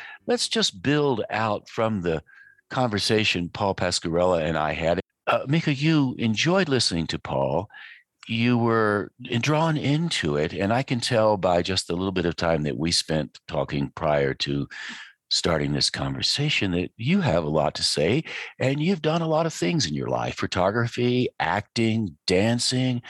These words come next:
I see a cello behind you. Maybe you know how to play that, or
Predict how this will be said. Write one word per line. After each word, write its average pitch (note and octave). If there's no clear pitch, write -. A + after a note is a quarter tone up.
I F2
see A2
a E2
cello A2+
behind G2+
you. C3+
Maybe F#2
you G2+
know G2
how F#2+
to F2+
play G2
that, A2+
or F2